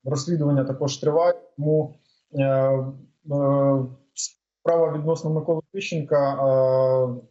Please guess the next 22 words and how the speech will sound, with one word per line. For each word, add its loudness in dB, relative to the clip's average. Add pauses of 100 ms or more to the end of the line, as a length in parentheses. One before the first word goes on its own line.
(560)
це -2
логічне, -2
скажімо -2
так, -2
продовження, 0
але 0
добре, 0
що -10
є 0
публічна 0
реакція, 0 (280)
не, 2
немає 2
замовчування 0
і, -6
і -4 (260)
є 4
активна -2
позиція 0
суспільства, -6
журналістів. 0
І, 2